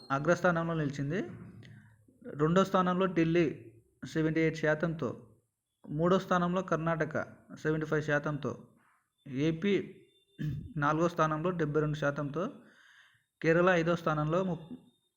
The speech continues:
డెబ్బై ఒక్క శాతంతో, ఉత్తరప్రదేశ్ ఆరో స్థానంలో, హర్యానా ఏడో స్థానంలో, తెలంగాణ వచ్చేసి అరవై మూడు శాతంతో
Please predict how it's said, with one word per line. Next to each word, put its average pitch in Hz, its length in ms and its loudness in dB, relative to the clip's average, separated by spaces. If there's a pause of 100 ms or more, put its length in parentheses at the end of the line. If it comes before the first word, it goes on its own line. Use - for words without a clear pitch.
(400)
డెబ్బై 143 260 2
ఒక్క 156 120 0
శాతంతో, 151 600 0 (360)
ఉత్తరప్రదేశ్ 180 720 4 (920)
ఆరో 151 240 2
స్థానంలో, 160 600 0 (760)
హర్యానా 170 560 4 (460)
ఏడో 156 220 4
స్థానంలో, 165 520 -2 (640)
తెలంగాణ 180 400 4
వచ్చేసి 170 500 0 (300)
అరవై 156 200 2
మూడు 160 180 -2
శాతంతో 165 560 0